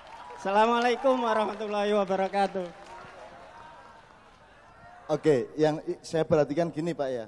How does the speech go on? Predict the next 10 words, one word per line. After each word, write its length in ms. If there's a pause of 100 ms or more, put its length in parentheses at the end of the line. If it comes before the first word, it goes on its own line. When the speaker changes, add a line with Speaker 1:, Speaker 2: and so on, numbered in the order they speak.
(640)
Speaker 2:
di 480 (160)
Maiyahan, 640
Padang 320
Bulan 400
dan 160
mana-mana 420
ini 160
kan 220 (400)
bukan 400
orang 480